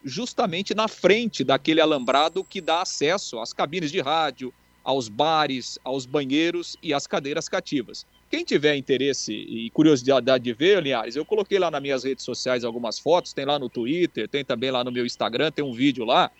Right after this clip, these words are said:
É um negócio que realmente assusta, por quê? Porque hoje,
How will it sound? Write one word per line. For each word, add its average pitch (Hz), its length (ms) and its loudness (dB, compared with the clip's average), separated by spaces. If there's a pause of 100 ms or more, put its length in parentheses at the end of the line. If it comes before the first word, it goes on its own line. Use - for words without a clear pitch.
(380)
É 131 80 8
um 202 80 8
negócio 175 480 0
que 170 240 -4
realmente 175 720 -4
assusta, 202 640 -4
por 240 220 -4
quê? 123 300 0
Porque 202 300 -6
hoje, 175 480 2